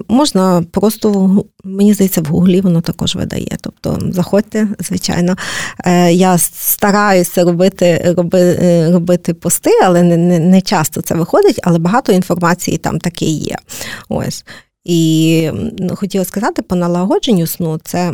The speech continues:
м, е, багато чого можна зробити самостійно, але треба робити все. Тобто не можна вибрати декілька рекомендацій, скажімо, зробити половину, але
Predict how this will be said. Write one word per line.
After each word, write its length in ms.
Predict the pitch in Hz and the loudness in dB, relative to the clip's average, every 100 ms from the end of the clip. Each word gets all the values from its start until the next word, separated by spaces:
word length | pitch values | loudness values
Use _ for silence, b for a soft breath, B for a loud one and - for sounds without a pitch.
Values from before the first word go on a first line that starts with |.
| - | -6
м, 260 | 185 180 175 _ _ _ _ _ _ - - - | -4 -2 -2 _ _ _ _ _ _ -20 -20 -4
е, 220 | 190 180 165 - _ _ 147 _ _ _ | -2 0 -2 -8 _ _ _ _ _ _
багато 440 | 214 202 226 254 185 | -8 -4 -2 0 -2
чого 200 | - 196 | 0 0
можна 300 | 190 180 180 | 2 2 0
зробити 360 | 170 180 185 - | -2 -2 -4 -4
самостійно, 540 | 175 - - 359 415 | -6 -4 0 2 2
але 140 | - 175 | 2 0
треба 280 | - 240 202 | 0 0 2
робити 340 | 175 190 185 | 2 -2 -2
все. 300 | - - - - | -6 -4 -6 -8
Тобто 180 | - 175 | -8 -2
не 60 | 196 | 2
можна 280 | 240 277 185 | 2 2 2
вибрати 460 | 185 190 165 - | 2 0 -2 -4
декілька 500 | 160 - - 453 254 | -2 -2 0 -2 0
рекомендацій, 880 | 180 170 175 175 165 - - - - B B B B B - | 0 0 0 0 -2 -4 -8 -14 -14 B B B B B -12
скажімо, 440 | - 185 190 175 | -4 0 2 0
зробити 720 | 175 175 175 170 - 156 135 127 | -2 -4 -2 -2 -4 -6 -6 -8
половину, 580 | - 175 165 302 453 269 - | -4 -2 0 2 4 2 -2
але 580 | 208 180 180 226 359 392 | -4 0 0 0 0 -2